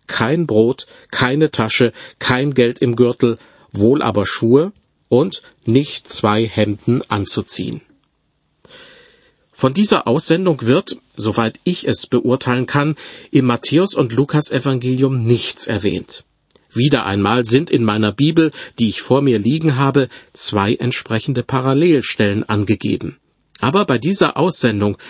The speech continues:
von der das Markus-Evangelium berichtet, handelt es sich offenbar um eine kurzfristig anberaumte Blitzaktion. Die Situation in den anderen Evangelien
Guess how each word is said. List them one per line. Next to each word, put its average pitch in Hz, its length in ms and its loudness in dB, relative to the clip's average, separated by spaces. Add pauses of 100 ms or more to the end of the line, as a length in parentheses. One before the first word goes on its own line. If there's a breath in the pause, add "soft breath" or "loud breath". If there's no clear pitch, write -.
(200 loud breath)
von 113 180 0
der 107 120 2
das 101 240 -2
Markus-Evangelium 117 1080 0
berichtet, 127 500 -2 (420 loud breath)
handelt 151 380 -2
es - 160 -2
sich - 200 -6
offenbar 131 480 -2
um 156 140 -2
eine 127 260 0
kurzfristig - 960 -2
anberaumte 113 640 0
Blitzaktion. - 920 -4 (960 loud breath)
Die 110 60 2
Situation 175 640 2
in 131 120 0
den 120 240 0
anderen 160 440 2
Evangelien 113 680 0